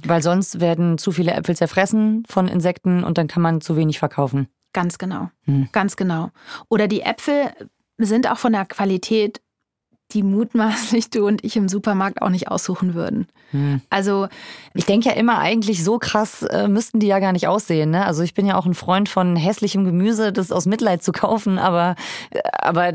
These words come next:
Speaker 1: wahrscheinlich, aber dann ist es, ist der Punkt überschritten, meinst du, der Ästhetik, dass man noch Mitleid hat?
Speaker 2: Also ich bin da auch nicht so picky, muss ich ehrlich sagen, aber, ähm,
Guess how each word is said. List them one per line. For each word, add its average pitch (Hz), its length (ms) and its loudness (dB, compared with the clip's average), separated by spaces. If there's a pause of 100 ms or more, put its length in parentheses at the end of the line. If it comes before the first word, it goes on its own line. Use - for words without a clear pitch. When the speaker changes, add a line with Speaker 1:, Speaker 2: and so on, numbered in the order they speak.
Speaker 1:
wahrscheinlich, 185 360 0
aber 185 100 0
dann 196 140 0
ist 202 80 -2
es, 196 180 -4
ist - 140 -2
der 220 80 0
Punkt 220 220 0
überschritten, 185 640 -2
meinst 170 200 0
du, 180 60 -2
der 165 120 0
Ästhetik, 175 520 -2
dass 175 160 -2
man 170 100 2
noch 165 120 0
Mitleid 165 380 0
hat? - 200 -4 (440)
Speaker 2:
Also 240 200 0
ich 247 140 2
bin 220 160 0
da 196 160 2
auch 240 100 0
nicht 262 200 2
so 254 120 -2
picky, 277 380 0
muss 240 220 2
ich 233 140 -4
ehrlich 233 260 0
sagen, 226 420 0
aber, 196 600 2
ähm, 190 440 2